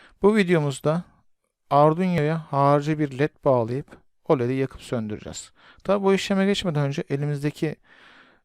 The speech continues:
elemanları yakından tanıtmak istiyorum. İlk önce Arduino'dan başlayayım. Şimdi Arduino'yu elimize aldığımız zaman çok fazla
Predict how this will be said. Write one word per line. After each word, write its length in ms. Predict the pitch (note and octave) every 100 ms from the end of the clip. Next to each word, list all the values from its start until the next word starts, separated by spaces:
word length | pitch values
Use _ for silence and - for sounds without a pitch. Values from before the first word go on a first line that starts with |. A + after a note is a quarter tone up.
| _ D3
elemanları 500 | C#3 C3 B2 C#3 C3+
yakından 380 | B2+ B2+ B2
tanıtmak 360 | A#2+ G#2+ - G2
istiyorum. 380 | - G#2+ F#2+ G#2+ F3+
İlk 200 | F3 D3
önce 220 | C#3 D#3
Arduino'dan 600 | B2+ B2+ C3 A2+ G2 F2
başlayayım. 340 | F2+ - A2
Şimdi 200 | - - -
Arduino'yu 520 | C#3+ D#3+ F3 E3+ F3
elimize 380 | E3 E3 D#3+ E3
aldığımız 380 | D#3+ E3+ D#3+
zaman 240 | C#3+ D#3 D3+ -
çok 240 | E3+ D#3+
fazla 460 | - C3+ B2 D3